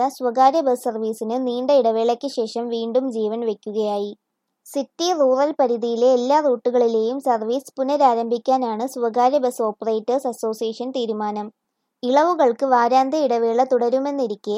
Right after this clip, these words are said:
ഓട്ടം പഴയ മട്ടിലാവാൻ ലോക്ഡൗൺ പൂർണ്ണമായി പിൻവലിക്കുന്നതുവരെ കാക്കേണ്ടിവരും. ബസ്സുകളിൽ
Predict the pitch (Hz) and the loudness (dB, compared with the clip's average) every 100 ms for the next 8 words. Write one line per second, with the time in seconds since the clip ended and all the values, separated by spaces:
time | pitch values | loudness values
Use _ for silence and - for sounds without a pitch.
0 | 285 254 269 269 349 330 262 269 311 262 | 0 4 4 4 2 4 6 6 4 0
1 | 220 254 226 226 233 277 254 226 220 254 | 0 2 4 4 0 0 0 0 2 0
2 | 285 269 247 262 302 254 247 254 233 240 | 2 -2 -2 0 -2 0 -2 -2 -2 0
3 | 240 233 269 269 277 226 226 226 220 226 | -2 -2 -2 4 4 4 0 0 0 -4
4 | 226 226 220 220 220 _ _ _ _ 220 | -2 0 0 -4 -8 _ _ _ _ -2
5 | 247 254 - 320 277 | 0 0 0 4 4